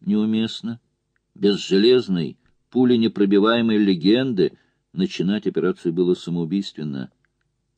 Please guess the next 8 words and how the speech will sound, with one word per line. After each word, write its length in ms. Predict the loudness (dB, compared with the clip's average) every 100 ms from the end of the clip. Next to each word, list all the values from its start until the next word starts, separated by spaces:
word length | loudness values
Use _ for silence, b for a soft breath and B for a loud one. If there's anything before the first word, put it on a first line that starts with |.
| _ _
От 220 | -4 -4
напряжения 580 | -4 -4 -2 -2 -4 -6
Таня 340 | -4 -4 -2
даже 280 | -4 -4 -6
с 140 | -10
лица 420 | -14 -16 -14 -12 -12
спадать 540 | -14 -12 -8 -10 -10
начала. 480 | -18 -6 -4 -4